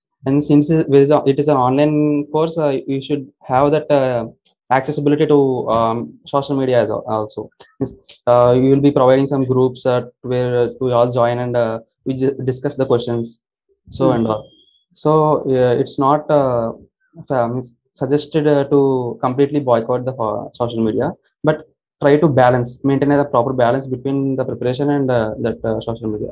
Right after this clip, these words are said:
Speaker 1: Try to spend as much less amount of, uh, time as possible in social media.
Speaker 2: Mm-hmm,
Speaker 1: Yes.
Speaker 2: mm-hmm, mm-hmm.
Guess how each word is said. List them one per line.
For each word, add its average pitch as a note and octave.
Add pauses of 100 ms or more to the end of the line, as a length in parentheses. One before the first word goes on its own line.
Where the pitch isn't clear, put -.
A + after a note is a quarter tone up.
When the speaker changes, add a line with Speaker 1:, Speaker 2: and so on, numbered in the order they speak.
(120)
Speaker 1:
Try C3+
to D3+ (240)
spend D3+
as C#3
much D3
less C#3+
amount C#3
of, C#3+ (100)
uh, B2
time B2
as B2+
possible A#2+
in C#3
social A2
media. - (540)
Speaker 2:
Mm-hmm, D3
Speaker 1:
Yes. B2+
Speaker 2:
mm-hmm, C3+
mm-hmm. B2+